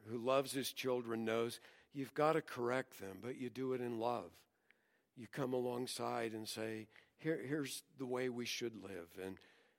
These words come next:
point them to God's way. But if, if you don't do that with people, if you shrug your shoulders and say, "Hey, whatever, you know, guys, way out there, uh,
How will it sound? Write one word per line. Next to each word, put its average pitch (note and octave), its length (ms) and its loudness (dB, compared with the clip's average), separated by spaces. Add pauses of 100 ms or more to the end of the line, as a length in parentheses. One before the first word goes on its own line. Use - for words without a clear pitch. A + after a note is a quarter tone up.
(120)
point A#2+ 300 0
them A2 300 -4 (140)
to G#2+ 100 -10
God's G#2 500 0
way. G2 460 -2 (720)
But C3 140 6
if, D3 220 4 (100)
if - 220 -6
you D3 80 -2
don't G#3+ 420 6
do C#3+ 240 2
that A#2+ 240 6
with A#2 240 -4
people, A2+ 680 2 (320)
if - 60 -8
you D3 60 -2
shrug F3+ 380 4
your D3+ 100 2
shoulders C#3 500 4
and A2+ 100 -2
say, C3+ 200 2
"Hey, A3 160 6
whatever, G3+ 560 4
you A2 140 2
know, D3 180 2
guys, D#3+ 460 0 (440)
way D3 220 12
out F3+ 260 12
there, C3+ 340 6 (600)
uh, A#2 280 0